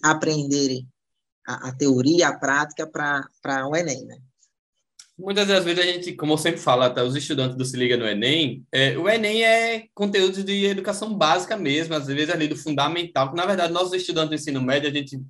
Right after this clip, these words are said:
Speaker 2: compara ali, a gente vê a ra-, realidade, muitas das vezes a defasagem, a,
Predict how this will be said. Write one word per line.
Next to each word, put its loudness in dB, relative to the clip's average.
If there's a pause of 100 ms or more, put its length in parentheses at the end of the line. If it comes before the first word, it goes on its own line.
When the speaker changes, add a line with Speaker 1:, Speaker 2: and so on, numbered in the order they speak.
(160)
Speaker 2:
compara 2
ali, 2
a 0
gente -6
vê -2
a 4
ra-, 0
realidade, 0 (300)
muitas 0
das -2
vezes -2
a 0
defasagem, 0
a, 2